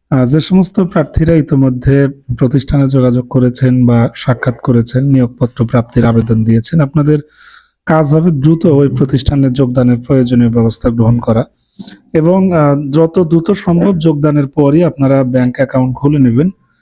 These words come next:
কারণ আপনার বেতন, আহ, আসার জন্য ব্যাংক অ্যাকাউন্ট কিন্তু প্রয়োজন। So, সুপারিশকৃত প্রতিষ্ঠানের বিল যে ব্যাংক এবং যে শাখায় আছে, আপনাকে সেই ব্যাংকে অ্যাকাউন্ট খুলতে হবে। অর্থাৎ আপনি দেখবেন যে আপনার প্রতিষ্ঠানের,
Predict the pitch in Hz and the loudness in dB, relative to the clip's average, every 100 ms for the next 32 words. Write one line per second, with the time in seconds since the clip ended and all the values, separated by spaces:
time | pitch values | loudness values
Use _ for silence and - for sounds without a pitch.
0 | _ _ 156 147 151 147 151 139 170 - | _ _ -2 2 0 0 -2 0 0 2
1 | 196 202 190 156 139 131 117 - _ - | 2 4 4 2 2 0 -2 -8 _ -8
2 | 131 - 151 151 156 185 156 135 147 135 | -6 -2 -2 0 0 0 0 0 -2 0
3 | 135 127 - 127 123 - 165 131 135 175 | 0 0 -2 -2 -2 0 0 2 0 -4
4 | _ 127 - 123 117 101 - 139 131 - | _ -8 -6 -6 -6 -8 -4 -2 0 0
5 | 170 175 190 - 196 202 180 165 165 147 | 0 0 -2 -2 -4 -2 -2 -2 -2 -2
6 | 175 170 170 135 127 143 127 104 104 147 | 0 2 2 0 2 2 2 -2 -2 0
7 | 143 135 139 143 165 156 156 131 131 - | 0 0 0 0 -2 0 0 0 -2 -2
8 | 123 - 143 117 - 127 123 135 156 - | -6 -2 -2 0 -2 -4 -2 -4 -4 -2
9 | 156 156 170 160 175 151 135 127 120 123 | -2 2 0 0 0 0 0 -2 -2 -2
10 | 107 104 110 131 - 170 170 _ _ _ | 0 0 0 -2 0 -2 -4 _ _ _
11 | _ - 143 175 156 151 147 165 185 170 | _ -4 -2 0 2 0 0 0 2 2
12 | 147 147 139 139 - 143 165 160 | 2 -2 -2 -4 -2 -2 0 0